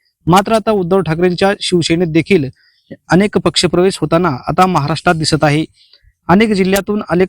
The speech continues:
तालुक्यातून पदाधिकारी, कार्यकर्ते शिवसेनेचे उद्धव ठाकरेंच्या शिवसेनेत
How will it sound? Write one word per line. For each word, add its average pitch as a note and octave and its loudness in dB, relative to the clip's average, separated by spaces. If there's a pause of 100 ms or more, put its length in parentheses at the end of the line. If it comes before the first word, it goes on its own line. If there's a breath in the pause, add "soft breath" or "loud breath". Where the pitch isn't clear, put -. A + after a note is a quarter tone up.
तालुक्यातून E3+ 0
पदाधिकारी, D#3+ 0
कार्यकर्ते D#3 0
शिवसेनेचे D#3 0 (600)
उद्धव D#3+ 2
ठाकरेंच्या D#3+ 0
शिवसेनेत E3+ 0